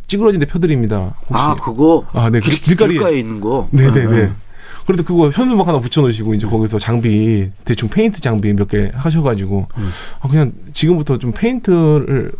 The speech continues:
Speaker 1: 그 찌그러진 데 한번 펴보려고 한다. 그럼 실력이 있으셨냐?
Speaker 2: 음.
Speaker 1: 없으셨어요. 그래서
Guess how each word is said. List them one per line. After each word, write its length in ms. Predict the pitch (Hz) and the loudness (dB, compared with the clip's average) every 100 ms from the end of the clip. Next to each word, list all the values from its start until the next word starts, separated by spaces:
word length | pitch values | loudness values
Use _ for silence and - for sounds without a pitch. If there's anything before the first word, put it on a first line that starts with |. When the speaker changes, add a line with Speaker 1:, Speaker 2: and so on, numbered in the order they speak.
| - | -6
Speaker 1:
그 140 | 117 - - | -4 -4 -4
찌그러진 340 | 214 233 208 | 0 2 2
데 60 | 160 | 0
한번 180 | - | -2
펴보려고 380 | - 220 226 143 | -4 0 2 2
한다. 420 | 156 143 120 113 101 | 0 0 0 -2 -2
그럼 120 | 127 | -2
실력이 340 | 117 214 233 127 | -2 0 0 0
있으셨냐? 580 | - 139 139 135 113 - - | 0 0 2 0 -2 -6 -10
Speaker 2:
음. 160 | 131 107 - | -8 -8 -4
Speaker 1:
없으셨어요. 760 | 110 - 165 131 110 104 101 95 - - - - - - | -4 0 0 2 0 0 0 -4 -10 -10 -8 -6 -6 0
그래서 180 | 143 | 2